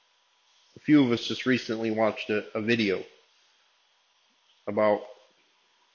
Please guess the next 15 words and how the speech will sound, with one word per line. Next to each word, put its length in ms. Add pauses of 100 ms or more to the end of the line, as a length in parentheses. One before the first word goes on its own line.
the 120
underground 520
churches 480
that 100
are 120
around 280
the 80
world. 320 (1700)
You 80
know, 160
and 480
many, 240
many 200
years 340
ago, 380